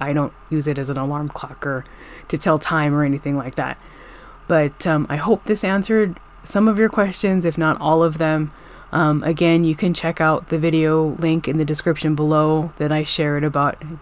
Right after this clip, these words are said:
the video on how to share, or how to, uh, set the time in the alarm clock.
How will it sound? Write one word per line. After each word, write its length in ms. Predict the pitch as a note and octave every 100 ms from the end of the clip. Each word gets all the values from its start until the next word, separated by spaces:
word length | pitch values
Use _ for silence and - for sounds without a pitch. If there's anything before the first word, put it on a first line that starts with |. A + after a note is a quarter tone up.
| -
the 200 | D#3 D3
video 260 | D3+ D#3
on 80 | D3+
how 180 | D#3+ D3
to 80 | D3
share, 360 | - D#3 D#3 D3 -
or 240 | D#3+ C#3+ - - - - - -
how 320 | - - F3
to, 560 | F3 - F#3+ E3+ D3+ C#3
uh, 100 | B2
set 220 | - F3
the 100 | E3
time 320 | D#3 - D#3
in 80 | D#3
the 100 | D3+
alarm 280 | C#3 D3 D#3
clock. 460 | D3+ D#3+ D3+ -